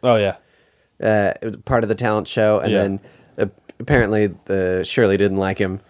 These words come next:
Speaker 2: so everyone else follows Shirley's lead and gives him a one.
Speaker 1: Yeah.
Speaker 2: Um, that's the, the first writer's name, Jordan Bloom.
Speaker 1: Yes.
Speaker 2: Is the, 'cause it shows on the big screen
Speaker 1: Yes.
Speaker 2: the name. Uh, and then two security guards come in,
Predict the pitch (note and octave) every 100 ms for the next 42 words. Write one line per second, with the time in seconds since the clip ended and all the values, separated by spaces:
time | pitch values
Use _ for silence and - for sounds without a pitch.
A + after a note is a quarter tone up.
0 | _ - B2 G#2+ G2 G2+ G2 G2+ - -
1 | - _ _ - B2 G#2+ G#2 - A2 G#2
2 | G#2 G#2+ G2+ G2 G2 F#2 G2 F#2+ G2+ G#2+
3 | C3 - A2 F2+ F2 _ A2+ G2+ F#2+ F2+
4 | - - A2+ B2 B2 - - _ - A2+
5 | G#2+ G2+ G2 E2 - G#2 - C#3 - G#2+
6 | G2 F#2 F#2+ D#2+ C#2+ - G#2 G2 G2 G#2+
7 | F2+ C#2 A2+ F#2 - - G#2 G2+ G2 F#2+
8 | F#2+ - G2 F2+ - G#2 G2+ F#2+ F#2+ F2+
9 | - G2+ F#2+ F2+ - - G#2+ G2+ G2 F#2+
10 | D#2+ F2 _ _ _ _ _ _ - F#2+
11 | F#2+ F#2 A#2 G#2 G2+ G#2 G#2 G2 G2 -
12 | - C3 - B2 A#2 A2+ A2+ - A#2 G#2+
13 | A2 A2+